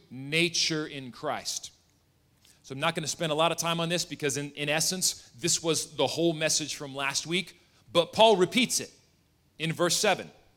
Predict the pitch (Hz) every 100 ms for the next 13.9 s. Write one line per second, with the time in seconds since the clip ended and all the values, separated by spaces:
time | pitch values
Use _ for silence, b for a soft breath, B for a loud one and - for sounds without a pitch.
0 | _ _ - 143 190 175 135 170 165 180
1 | 180 - - - b b b b b b
2 | _ - 190 214 208 170 - - _ -
3 | 202 202 202 185 190 190 170 156 196 190
4 | - 185 233 233 165 135 131 160 190 -
5 | 220 214 196 170 147 - 170 208 226 b
6 | b _ - - 214 247 262 220 175 -
7 | 180 151 185 196 175 139 160 233 - -
8 | _ _ _ _ _ _ _ _ _ _
9 | _ _ _ - 147 160 175 190 180 175
10 | 175 160 - 156 151 143 - 156 110 B
11 | - 185 180 180 220 226 - 208 233 262
12 | 240 B - 139 220 202 165 160 240 277
13 | 185 254 196 - 185 127 - - -